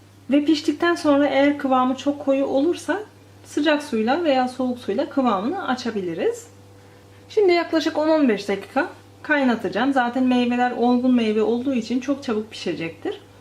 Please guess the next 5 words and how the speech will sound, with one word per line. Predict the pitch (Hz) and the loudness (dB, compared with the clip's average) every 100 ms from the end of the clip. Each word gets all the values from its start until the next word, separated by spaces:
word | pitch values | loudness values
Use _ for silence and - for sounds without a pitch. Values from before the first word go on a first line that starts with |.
| - | -10
Yani | 240 254 240 | -2 0 2
meyveler | 277 311 285 269 262 | 2 4 2 2 2
yumuşayasıya | 302 285 240 202 196 196 | 2 2 0 -4 -2 -4
kadar | 196 208 320 392 - - - | -4 -4 -6 -8 -16 -20 -4
pişiriyoruz. | 269 254 190 156 - - | -2 -2 -4 -4 -8 -16